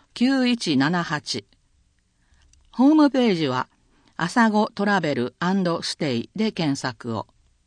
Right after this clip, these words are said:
二、青もみじを楽しみながら、限定の御朱印を集めませんか？丹波青もみじ巡りを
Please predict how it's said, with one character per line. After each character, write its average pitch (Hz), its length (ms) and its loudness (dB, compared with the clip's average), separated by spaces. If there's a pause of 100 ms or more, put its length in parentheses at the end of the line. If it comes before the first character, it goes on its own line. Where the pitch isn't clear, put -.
(1300)
二、 208 340 2 (1040)
青 262 300 2
も 349 120 2
み 294 160 6
じ 196 160 0
を 170 160 0
楽 214 240 2
し - 100 -4
み 202 140 2
な 185 140 -2
が 139 140 -4
ら、 117 200 -2 (300)
限 226 260 4
定 202 280 2
の 180 180 0
御 156 100 -4
朱 277 220 2
印 254 240 6
を 202 200 2
集 190 200 -2
め 190 100 0
ま 180 160 0
せ 160 160 -2
ん 139 80 -2
か？ 170 240 -4 (2250)
丹 262 300 4
波 139 200 0 (120)
青 254 240 2
も 277 140 6
み 277 140 6
じ 247 140 2
巡 196 360 2
り 131 80 0
を 117 140 -4